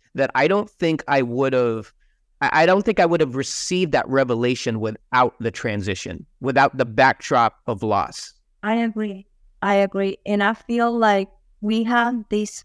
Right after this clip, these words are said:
Speaker 2: false thinking that when you become of the Lord, then everything is gonna be rainbows and unicorns, and our life is never gonna suffer anything. We have done such a bad, um, representation of who God is,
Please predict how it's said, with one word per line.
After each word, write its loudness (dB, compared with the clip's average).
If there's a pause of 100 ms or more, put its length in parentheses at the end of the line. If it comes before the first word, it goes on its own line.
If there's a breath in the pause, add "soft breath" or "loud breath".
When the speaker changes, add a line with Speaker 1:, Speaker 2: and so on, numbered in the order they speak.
Speaker 2:
false 2 (280)
thinking -2
that 0 (100)
when -2
you -2
become -2
of -6
the 0
Lord, 0
then 0
everything -2
is -4
gonna -2
be -4
rainbows -2 (280)
and -2
unicorns, -4 (120)
and -2
our 0
life 0
is -16 (100)
never 0
gonna -2
suffer -4
anything. -2 (560)
We -2
have 0
done 2
such -2
a 0
bad, 0 (240)
um, -2
representation -4 (100)
of -4 (220)
who 0
God 2
is, -4